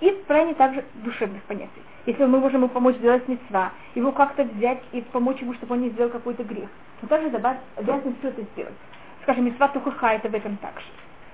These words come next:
Чтобы как можно больше сделать другому, чтобы ему было приятно. Все возможные вещи, которых мы только можем понять, что другому будет приятно, мы обязаны ему сделать. Э, в понятиях уважения мы должны стараться уважать другого, как мы только можем.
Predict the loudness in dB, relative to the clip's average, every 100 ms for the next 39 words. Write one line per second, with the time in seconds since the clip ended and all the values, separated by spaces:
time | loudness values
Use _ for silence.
0 | -20 -20 -20 -18 -20 -20 -20 -20 -18 -8
1 | -8 -8 -4 2 4 6 6 4 2 0
2 | 6 6 6 2 2 2 2 2 2 2
3 | 0 0 0 -2 -12 -4 4 4 4 2
4 | 2 2 0 0 0 0 0 2 0 0
5 | 0 0 -2 -4 0 0 0 -2 -2 4
6 | 4 4 2 2 0 0 -4 -4 -8 -14
7 | -16 -18 -20 -18 -16 -16 -4 -4 0 -2
8 | 2 2 4 0 0 0 0 0 0 -2
9 | -2 -2 -2 -4 -10 -12 2 2 2 0
10 | 2 4 4 2 2 2 2 0 -2 -2
11 | -4 -4 -4 -6